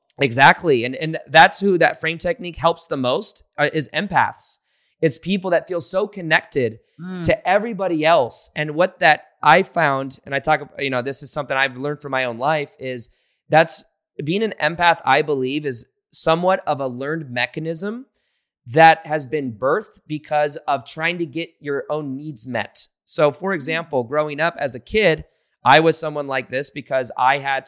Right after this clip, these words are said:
Speaker 1: to, like, in order to get the approval or validation as a kid, I had to tune to my environment to feel safe.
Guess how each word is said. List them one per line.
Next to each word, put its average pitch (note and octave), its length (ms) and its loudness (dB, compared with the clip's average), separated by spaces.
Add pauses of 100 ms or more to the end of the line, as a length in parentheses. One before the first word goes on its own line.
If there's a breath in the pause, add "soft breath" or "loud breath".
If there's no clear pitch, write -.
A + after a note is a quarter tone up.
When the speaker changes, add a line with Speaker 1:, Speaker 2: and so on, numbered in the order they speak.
Speaker 1:
to, B2 440 -10
like, A2+ 280 -4
in C3 60 -12
order C3 220 -10
to A#2 80 -12
get C3 220 -8
the A#2+ 100 -10
approval B2+ 580 -10
or A#2 80 -6
validation A#2+ 560 -2
as A2+ 140 -14
a G2+ 40 -16
kid, D3+ 280 -2
I A#2+ 80 2
had B2 160 -2
to A2+ 60 -12
tune D3 300 -10
to C3+ 60 -6
my B2 160 -2
environment A2+ 560 -2
to G2 80 -20
feel G#2+ 180 -16
safe. C3 440 -8